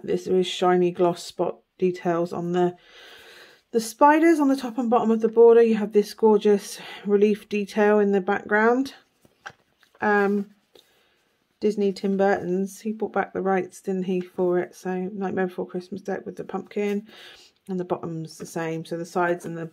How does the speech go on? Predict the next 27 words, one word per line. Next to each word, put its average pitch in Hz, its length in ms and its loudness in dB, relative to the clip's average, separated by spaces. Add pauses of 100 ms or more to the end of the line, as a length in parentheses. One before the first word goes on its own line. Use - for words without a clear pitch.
bottoms - 540 -12 (760)
are 170 100 -8
the 170 140 -12
same 202 400 -2
on 190 120 0
opposite - 360 -6
sides. 220 420 -6 (720)
Uh, 208 300 4
and 196 100 0
then 196 120 2
we 196 80 2
have 190 280 -4
the 180 60 -2
back 185 320 -2
details. 240 720 2 (840)
Includes 208 420 4
a 190 60 0
fully 190 220 2
illustrated 185 500 0
seventy-eight 190 640 -2
card 170 240 -10
deck 180 300 0
and 180 180 -12
hundred 185 340 -4
twenty-eight 180 400 -6
page 180 320 -4
guidebook. 226 600 2